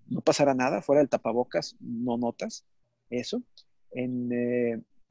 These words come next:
me tocó ir el fin de semana a Nuevo Casas Grandes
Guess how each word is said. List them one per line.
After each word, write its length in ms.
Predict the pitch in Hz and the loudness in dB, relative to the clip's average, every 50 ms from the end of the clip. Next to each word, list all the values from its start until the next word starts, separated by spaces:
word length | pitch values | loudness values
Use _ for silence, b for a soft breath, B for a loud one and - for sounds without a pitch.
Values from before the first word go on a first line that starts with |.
| _ - - _ - | _ -8 -8 _ -2
me 100 | 135 - | -4 0
tocó 280 | - 127 - 151 156 | 0 0 4 6 6
ir 40 | 151 | 6
el 60 | 160 | 6
fin 140 | 143 165 151 | 2 4 2
de 80 | 156 - | 2 2
semana 340 | - 135 131 131 139 139 | 2 0 0 0 0 0
a 40 | 139 135 | 0 0
Nuevo 180 | 127 120 117 | 0 0 0
Casas 300 | - 120 117 - 117 117 | -2 -2 -4 -4 -4 0
Grandes 520 | 123 120 120 123 135 180 277 - - - | 2 2 4 2 2 -2 -4 -6 -6 -16